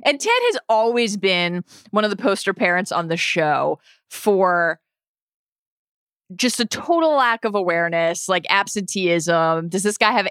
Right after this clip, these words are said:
any idea what is going on? The most meaningful plot impact that he's ever had was in season three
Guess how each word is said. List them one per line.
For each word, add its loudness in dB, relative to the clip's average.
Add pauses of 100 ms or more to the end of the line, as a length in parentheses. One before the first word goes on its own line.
any 2
idea 2
what -2
is -6
going 0
on? -2 (220)
The 0
most 2
meaningful 0
plot 0
impact -4
that -2
he's -4
ever 2
had 0
was -2
in -6
season -8
three 0